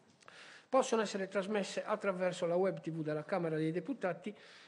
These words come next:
con il consenso degli auditi.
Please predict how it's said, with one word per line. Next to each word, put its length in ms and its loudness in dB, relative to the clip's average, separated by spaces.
con 180 10
il 120 8
consenso 760 2
degli 480 -4
auditi. 840 -4